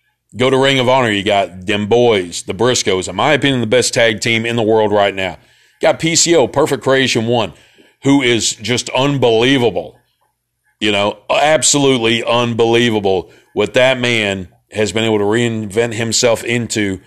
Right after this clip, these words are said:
<clears throat> at his age is just knock, knock your socks off, man. He's absolutely incredible. N W A, you got Trevor Murdoch, you got Nick Aldis. Aldis doesn't get the credit he deserves. He is more than worthy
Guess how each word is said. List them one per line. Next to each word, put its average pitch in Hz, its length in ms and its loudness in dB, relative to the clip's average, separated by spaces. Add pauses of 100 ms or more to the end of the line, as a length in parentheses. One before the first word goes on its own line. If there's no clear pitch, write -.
<clears throat> - 140 -12
at 160 480 0
his 107 200 -2
age 95 320 -2
is 95 240 -8
just - 560 -4
knock, 110 480 -2 (140)
knock 90 720 -6
your 95 60 -8
socks 107 440 0
off, 87 200 -6
man. 95 160 -6
He's 92 240 -10 (100)
absolutely 104 720 -2 (380)
incredible. 95 420 -4 (300)
N 165 100 -2
W 156 300 4
A, 131 80 4
you 113 80 0
got 95 400 0
Trevor 139 180 0
Murdoch, 123 600 2 (880)
you 110 160 2
got 98 160 0
Nick 110 200 -4
Aldis. 110 520 2 (800)
Aldis 135 260 2
doesn't 117 200 -2
get 110 100 -4
the - 80 -20
credit 101 240 0
he 104 80 -4
deserves. 87 560 -6 (520)
He 117 280 0
is 90 180 -4
more 120 320 0
than 120 140 0
worthy 98 540 0